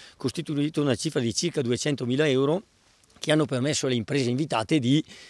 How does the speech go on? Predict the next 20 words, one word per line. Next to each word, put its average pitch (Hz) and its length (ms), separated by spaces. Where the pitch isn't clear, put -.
eh, 110 800
capire 151 460
che 143 160
almeno 131 300
duecentomila 139 680
euro 135 460
li 135 140
potevano 131 320
incassare 123 440
da 120 80
subito. 117 500
Gli 127 140
altri 139 600
centoventimila 151 840
circa 147 440
che, 120 300
che 110 680
mancano 135 400
ancora, 147 500
eh, 127 420